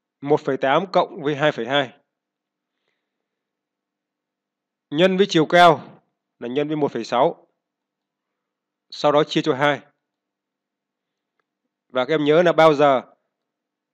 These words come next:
đáy lớn, đáy bé, chiều cao phải cùng đơn vị đo. Nếu chưa cùng thì các em đổi.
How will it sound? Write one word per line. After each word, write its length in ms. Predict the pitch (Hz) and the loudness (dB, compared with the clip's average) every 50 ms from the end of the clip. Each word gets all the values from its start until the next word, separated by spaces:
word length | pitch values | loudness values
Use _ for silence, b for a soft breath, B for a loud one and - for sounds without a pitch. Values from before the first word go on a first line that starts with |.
| _ _ _ _ _ _ _ _ _ _ _ _ _ _ _ _ _ _ _ _ _ _ _ _ _ _ _ _ _ _ _ _ _ _ _ _ - | _ _ _ _ _ _ _ _ _ _ _ _ _ _ _ _ _ _ _ _ _ _ _ _ _ _ _ _ _ _ _ _ _ _ _ _ -8
đáy 140 | 143 151 160 | -6 -4 -2
lớn, 240 | 160 156 170 202 | 0 0 0 2
đáy 120 | 190 185 180 | 0 0 0
bé, 220 | 165 156 160 175 180 | 2 2 2 2 2
chiều 140 | - 151 139 | 0 -2 -2
cao 280 | - 151 151 151 147 | 0 2 2 2 2
phải 140 | 139 117 113 | 0 -4 -10
cùng 240 | 113 - 135 120 120 | -8 -8 -8 -6 -6
đơn 140 | 127 143 139 | -6 -8 -8
vị 100 | 139 127 | -8 -2
đo. 380 | 120 139 143 123 - - _ _ _ _ _ _ _ _ _ _ _ _ _ _ _ _ _ _ _ _ _ _ _ _ _ _ _ _ _ _ _ _ _ _ _ _ _ | 0 0 0 0 -2 -14 _ _ _ _ _ _ _ _ _ _ _ _ _ _ _ _ _ _ _ _ _ _ _ _ _ _ _ _ _ _ _ _ _ _ _ _ _
Nếu 100 | - 160 175 | -8 -6 -4
chưa 140 | - 185 170 170 | 0 0 0 0
cùng 200 | - 151 135 131 | 0 -2 -4 -4
thì 60 | 123 117 | -6 -6
các 60 | 147 | -6
em 100 | 147 151 | -6 -6
đổi. 280 | 131 107 104 117 131 | -6 -8 -8 -10 -12